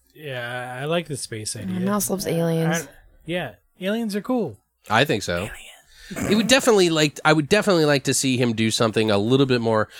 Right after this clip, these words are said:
Speaker 3: I mean, be, like you said, Beyond the Black Rainbow is kind of a sci-fi movie in a way.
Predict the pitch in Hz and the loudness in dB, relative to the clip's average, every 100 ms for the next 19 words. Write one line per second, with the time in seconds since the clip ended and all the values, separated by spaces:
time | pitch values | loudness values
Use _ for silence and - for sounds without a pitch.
0 | - 160 185 175 190 - 139 151 - 180 | -6 0 2 2 -2 -6 2 2 4 0
1 | - 123 117 117 117 131 139 143 143 127 | 2 4 2 2 0 2 2 2 4 4
2 | 117 117 113 107 101 110 135 120 117 135 | 6 4 2 0 0 0 0 2 2 2
3 | 117 107 98 95 98 98 98 87 90 90 | 2 4 4 4 4 4 2 2 -2 -4